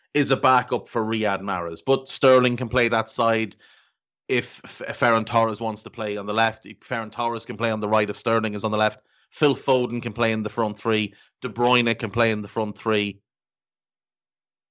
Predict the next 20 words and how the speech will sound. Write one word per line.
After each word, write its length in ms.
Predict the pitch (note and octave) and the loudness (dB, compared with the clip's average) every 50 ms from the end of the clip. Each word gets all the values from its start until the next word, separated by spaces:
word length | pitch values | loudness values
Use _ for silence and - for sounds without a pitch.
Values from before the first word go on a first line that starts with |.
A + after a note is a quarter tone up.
| _ _ | _ _
Bernardo 420 | - C#3 C#3 C#3 C#3 C3+ A#2+ A#2 A2 | 0 2 4 4 4 2 2 -2 -4
Silva 420 | - - C#3 C3 C3 A#2+ A2 A#2 | -6 -2 0 0 0 0 -2 -4
can 180 | A2+ - A#2+ G#2+ | -6 -6 -4 0
play 180 | A#2+ A#2 A2 | 0 0 2
in 120 | G#2+ G#2+ G#2 | 0 -2 -4
the 80 | G#2+ | -6
front 280 | - - A#2 G#2+ G#2 - | -6 -4 -4 -4 -6 -8
three. 420 | - - A2+ G#2+ G#2 G2 F#2+ G2 _ _ _ _ _ _ _ _ _ _ _ _ _ _ _ _ _ _ _ _ _ _ _ _ _ _ _ _ _ _ - | -6 -4 -2 -2 -2 -4 -8 -14 _ _ _ _ _ _ _ _ _ _ _ _ _ _ _ _ _ _ _ _ _ _ _ _ _ _ _ _ _ _ -10
So 420 | - - F#3 F3 D#3+ D3 - - _ _ _ _ _ _ - | 0 2 4 4 4 2 -6 -14 _ _ _ _ _ _ 0
there's 220 | F3 F3 C3+ C3 | 2 2 0 0
one 340 | D3 E3+ G3+ A#3 A#3 A3 - | 0 2 2 2 2 0 -2
position 520 | F3 F3+ C#3 E3+ E3+ D#3 - - C3+ B2 | -4 -2 0 2 0 0 0 -4 -6 -6
in 200 | C3+ C#3+ C3+ C3 | -4 -4 -4 -2
the 120 | B2+ C3 B2+ | -2 -2 -2
entire 440 | B2 B2+ - D3 C3+ C3 B2 A#2 | -4 -2 2 4 4 4 4 2
squad 560 | - - - - B2 A#2 G#2+ G2 F#2 E2+ - _ _ _ _ _ _ _ _ _ _ _ _ - | 0 -4 -2 0 2 4 4 2 0 -2 -8 _ _ _ _ _ _ _ _ _ _ _ _ -2
that 160 | C#3 C3 - | -2 2 2
they 120 | C#3+ C3+ C#3 | 2 2 2
don't 440 | - A#2 D3 D3+ D#3 D3+ C#3+ B2 A2 | 2 2 2 2 2 0 -4 -6 -4
have 440 | A2+ A#2+ A#2 A2 G#2 F#2 D#2+ _ | -4 -2 0 0 -2 -4 -6 _